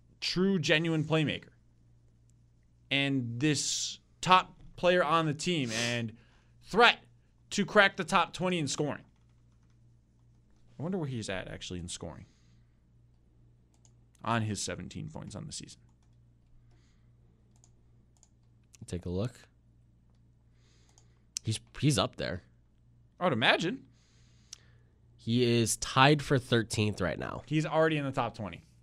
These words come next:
Speaker 2: Yep.
Speaker 1: He could crack the top ten.
Speaker 2: He's tied with, uh, five other players.
Speaker 1: Bust.
Speaker 2: Yeah. Elias Lindholm.
Speaker 1: Who's been really great.
Speaker 2: Brayden Point.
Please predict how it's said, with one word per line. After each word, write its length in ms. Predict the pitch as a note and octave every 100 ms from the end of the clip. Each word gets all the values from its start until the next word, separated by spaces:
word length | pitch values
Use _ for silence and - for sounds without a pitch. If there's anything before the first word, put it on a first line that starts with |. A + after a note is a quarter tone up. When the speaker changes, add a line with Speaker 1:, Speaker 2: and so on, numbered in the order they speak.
| - -
Speaker 2:
Yep. 240 | B2 A2 _ - -
Speaker 1:
He 140 | D#3
could 120 | E3+
crack 220 | C3+ F3
the 80 | D#3+
top 240 | D#3 F3 D#3+
ten. 220 | F#3+ -
Speaker 2:
He's 240 | B2 C3
tied 420 | - C3+ C#3+ C#3+ C3+
with, 760 | C3 B2+ B2+ B2 A#2 - - - _ _ _ _ _ _ _ - - _ _ _ _ _ _ -
uh, 760 | F#2 F#2 F2+ F2+ F2+ F#2 F#2 - -
five 500 | - - C3 C3+ C3
other 220 | A#2+ G#2
players. 640 | - F#2 D2 G#1+ - - -
Speaker 1:
Bust. 380 | - F2 F#2 - _ _ _ _ _ _
Speaker 2:
Yeah. 160 | - - - _ _ - - - - - - _
Elias 460 | G2 A2+ B2+ E3+ D3
Lindholm. 460 | A2 F#2 F#2 A#2+ - - - - -
Speaker 1:
Who's 160 | A#2
been 180 | - F2+
really 220 | E2+ E2
great. 340 | E2 E2 G2 - - _ -
Speaker 2:
Brayden 360 | A2+ A#2+ C3+
Point. 320 | C3 G#2 G#2+